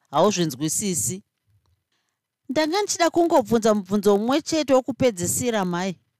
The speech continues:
"Kubvunza zvako, mwanangu." "Ko, ivo baba zvavanoti kusvondo vanoenda kunonamata, asi kana kuine bira vonamatira kuno kumusha, vanodarireiko? Inga imi munongoenda kusvondo chete wani."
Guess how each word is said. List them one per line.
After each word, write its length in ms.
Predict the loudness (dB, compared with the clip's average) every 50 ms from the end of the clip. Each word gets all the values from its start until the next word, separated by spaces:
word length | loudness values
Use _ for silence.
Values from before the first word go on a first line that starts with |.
| _ _ _ _ _ _ _ _ _ _ _ _ _ _ -6
"Kubvunza 480 | 0 2 2 2 2 2 0 2 2
zvako, 280 | 2 2 0 2 2 0
mwanangu." 520 | 0 2 2 0 0 -2 -4 -8 -12 -14 -14 _ _ _ _ -20 -20 _ _ _ _ _ _ -8
"Ko, 300 | -2 0 2 4 4 2 0 _ _ _ -4
ivo 300 | 0 2 4 4 4 2
baba 520 | 2 2 2 2 0 2 2 0 0 0 -4 _ _ -14 -4
zvavanoti 500 | 0 2 2 2 4 2 2 2 0 -2
kusvondo 560 | 0 0 0 2 4 4 4 4 4 4 4
vanoenda 720 | 4 4 2 2 2 2 2 4 2 2 2 0 0 0
kunonamata, 920 | 0 0 0 0 2 2 2 2 0 0 0 0 0 0 0 -2 -4 -6 -6 _ _ _ _ _ _ _ _ -6
asi 240 | -4 -2 -2 0 0
kana 240 | 2 2 2 2 0
kuine 500 | 0 -2 0 0 0 0 0 0 0 -2
bira 520 | -2 -2 0 0 2 2 2 2 2 0 -4 _ _ -2
vonamatira 840 | 0 2 2 2 2 2 2 2 2 2 0 0 0 2 2 2 2
kuno 260 | 2 2 2 2 2
kumusha, 640 | 2 2 2 2 4 4 4 2 2 0 -2 -2 -4 _ _ _ _ _ -2
vanodarireiko? 880 | 0 2 2 2 2 2 0 2 2 2 2 2 2 2 0 -2 -8 -20 _ _ _ _ _ -4
Inga 260 | 0 0 2 2 2
imi 140 | 2 2 2
munongoenda 560 | 4 4 4 4 4 4 4 4 4 4 2
kusvondo 480 | 0 0 -2 2 2 4 4 4 2 0
chete 320 | 0 0 -2 0 2 2
wani." 280 | 2 2 2 2 -2 -4